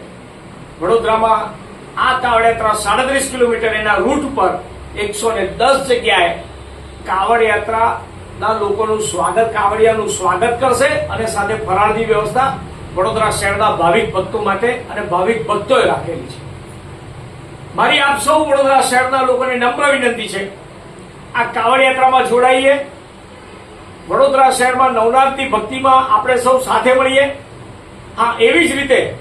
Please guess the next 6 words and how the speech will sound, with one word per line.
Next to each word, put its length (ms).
કાશી 340
વિશ્વેશ્વર 600
મહાદેવ 480
પર 320
જતીન 400
ગુરુ, 460